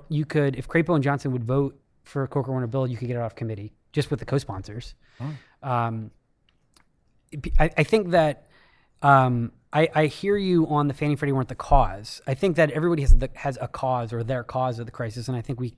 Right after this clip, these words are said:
Speaker 1: it's a dangerous, um, path to go down to attribute the financial crisis to one thing or one number of things. But I do think that there is now a, a emerging political consensus across the spectrum that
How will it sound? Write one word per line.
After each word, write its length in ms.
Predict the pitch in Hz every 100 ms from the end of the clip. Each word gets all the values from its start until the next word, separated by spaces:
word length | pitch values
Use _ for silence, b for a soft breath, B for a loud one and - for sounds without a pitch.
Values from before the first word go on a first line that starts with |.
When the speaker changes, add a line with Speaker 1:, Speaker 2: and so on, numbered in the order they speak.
| -
Speaker 1:
it's 140 | 135
a 40 | -
dangerous, 600 | 123 127 120 131 123 - B B B B -
um, 400 | 131 123 117 117 _ _
path 280 | - - -
to 60 | 143
go 100 | 135
down 240 | 131 123
to 120 | 131
attribute 460 | 123 - 143 135 131
the 180 | 123 139
financial 280 | - 135 120
crisis 300 | 131 117 117
to 100 | 135
one 320 | 120 127 123
thing 300 | 113 123 120
or 140 | 113 110
one 300 | 123 123 120 - B B -
number 180 | 127 127
of 80 |
things. 220 | - 127 110
But 120 | 135
I 60 |
do 180 | 139 185
think 160 | 180 165
that 160 | 143 151
there 160 | 139
is 200 | 135 127
now 380 | 131 135 131 131 -
a, 300 | 123 120 -
a 160 | 131 120 123 -
emerging 500 | 135 143 156 143 143
political 320 | 143 143 123
consensus 480 | - - 127 120 -
across 320 | - 131 123
the 60 | 120
spectrum 520 | - 123 - 117 110
that 280 | 120 117